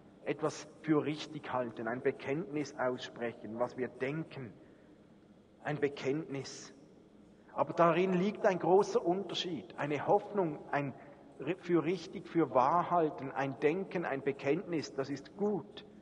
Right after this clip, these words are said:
und hat eine Wirkung, aber eine persönliche Begegnung mit dem auferstandenen Jesus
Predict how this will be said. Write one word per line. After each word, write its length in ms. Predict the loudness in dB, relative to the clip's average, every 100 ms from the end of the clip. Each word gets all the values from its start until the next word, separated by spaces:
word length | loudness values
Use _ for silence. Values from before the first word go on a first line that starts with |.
| -20 -20 -20 -20 -6
und 200 | -2 4
hat 240 | 6 6 2
eine 280 | 2 2 2
Wirkung, 560 | 0 2 2 0 2
aber 280 | 4 6 6
eine 260 | 2 -2 -6
persönliche 840 | -6 -8 -6 -4 -2 -2 -4 -6
Begegnung 720 | -8 -8 -4 -4 -4 -8 -6
mit 160 | -8 -8
dem 180 | -8
auferstandenen 920 | -6 -6 -8 -12 -8 -8 -6 -6 -6 -6
Jesus 600 | -6 -6 -10 -16 -20